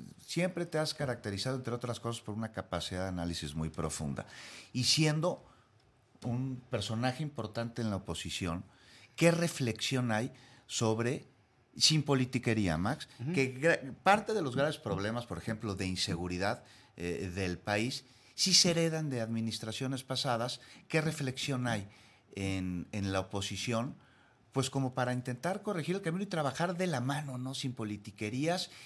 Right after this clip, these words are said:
Speaker 1: y más política? La oposición, un contrapeso serio que observe, que diga, que señale, que acuse, pero que trabaje en conjunto con el gobierno para intentar mejorar,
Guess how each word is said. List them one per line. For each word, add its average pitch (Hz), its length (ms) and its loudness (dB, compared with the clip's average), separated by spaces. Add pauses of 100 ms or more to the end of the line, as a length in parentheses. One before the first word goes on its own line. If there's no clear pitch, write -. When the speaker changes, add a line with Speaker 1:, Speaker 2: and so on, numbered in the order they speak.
(180)
Speaker 1:
y 110 60 -4
más 139 180 0
política? 131 460 -2
La 98 100 0
oposición, 131 500 0
un 139 240 4
contrapeso 117 720 -2
serio 117 520 0
que - 80 -2
observe, 113 580 0
que 87 180 -4
diga, 107 540 -2
que 95 120 -6
señale, 107 640 2 (380)
que 117 80 -2
acuse, 131 340 -2
pero 117 300 0
que 110 100 -2
trabaje 113 640 0 (420)
en 208 200 2
conjunto 143 560 -2
con 120 120 -2
el 104 60 -2
gobierno 113 400 0
para 107 140 -2
intentar 104 500 0 (300)
mejorar, 98 520 0